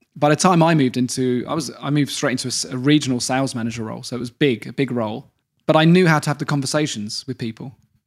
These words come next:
because my boss had been having the conversations with me. So you start to create a culture of coaching and feedback and, and accountability. Peop-, and it just becomes the way we do things around here. It just, it just takes, takes a little bit longer to,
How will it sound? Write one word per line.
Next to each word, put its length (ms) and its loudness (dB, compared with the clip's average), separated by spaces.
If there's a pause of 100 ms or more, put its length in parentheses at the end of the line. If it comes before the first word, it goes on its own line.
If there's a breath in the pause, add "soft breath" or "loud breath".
(220)
because 360 -2 (300)
my 180 0
boss 220 -4
had 100 -6
been 100 -4
having 160 -4
the 80 -4
conversations 540 -4
with 80 -10
me. 280 -2 (380 loud breath)
So 80 -4
you 60 0
start 260 2
to 60 -2
create 220 2
a 60 -10
culture 560 -2 (160)
of 140 -10
coaching 360 -2
and 100 -4
feedback 480 -4
and, 240 0
and 60 -2
accountability. 840 0 (500 loud breath)
Peop-, 180 -2
and 100 -2
it 80 2
just 140 -6
becomes 240 2
the 60 2
way 100 4
we 80 4
do 140 4
things 240 -2
around 180 -4
here. 220 -10 (420)
It 80 -12
just, 280 -8
it 120 -10
just 180 -6
takes, 440 -2 (560)
takes 180 -4
a 20 0
little 120 2
bit 100 -4
longer 300 2
to, 440 0